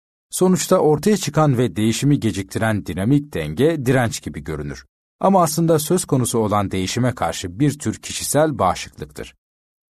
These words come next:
Bir yönetici olarak siz bir çalışanın kendisini böyle rekabet halindeki taahhütler altına soktuğunu ortaya çıkardığınızda, bu akıl dışı ve etkisizleştirici davranış birdenbire şaşırtıcı bir anlam kazanır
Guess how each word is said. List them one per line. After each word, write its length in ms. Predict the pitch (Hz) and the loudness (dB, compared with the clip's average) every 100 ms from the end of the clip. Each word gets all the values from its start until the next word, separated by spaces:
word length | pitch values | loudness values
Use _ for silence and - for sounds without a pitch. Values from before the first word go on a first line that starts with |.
| _ _ _ _ - | _ _ _ _ 2
Bir 60 | |
yönetici 540 | 240 175 151 156 156 170 | 4 6 4 2 0 2
olarak 400 | 127 107 110 - | 2 2 0 0
siz 240 | 165 147 | -4 -2
bir 100 | 123 | -4
çalışanın 560 | - 107 107 113 117 117 | -2 -2 -2 -2 0 -2
kendisini 640 | - 104 104 110 110 92 | -2 -4 -2 -2 -2 0
böyle 320 | 143 170 165 | 0 2 2
rekabet 480 | 110 - 104 120 143 | 0 0 0 2 0
halindeki 580 | 107 98 98 98 - 107 | 0 0 -2 -4 -4 -6
taahhütler 500 | - 92 95 - 131 | 0 0 0 0 2
altına 380 | 104 95 101 101 | 2 0 -4 -4
soktuğunu 540 | - 90 - 92 92 | -4 -4 -4 -4 -2
ortaya 340 | 98 98 123 131 | -4 -4 -2 -2
çıkardığınızda, 920 | - - 82 71 73 65 71 90 131 _ _ _ 170 | -4 -4 -4 -4 -8 -8 -4 -2 -2 _ _ _ 0
bu 180 | 190 185 | 0 2
akıl 300 | 139 185 165 | 0 2 2
dışı 240 | 127 143 | 2 2
ve 140 | 123 110 | 2 0
etkisizleştirici 1000 | - 110 117 101 113 - 113 107 123 | -4 -6 -4 -2 -2 -2 -4 -2 0
davranış 500 | 107 92 95 107 - _ _ - | 0 0 0 -2 -4 _ _ -4
birdenbire 560 | 185 175 185 156 123 135 | -4 2 2 4 2 2
şaşırtıcı 600 | - 107 123 - 151 170 | 0 -2 -2 0 0 2
bir 220 | 175 110 | 0 0
anlam 280 | 104 98 90 | -2 -2 -4
kazanır 480 | - 78 78 104 147 | -6 -8 -4 0 -2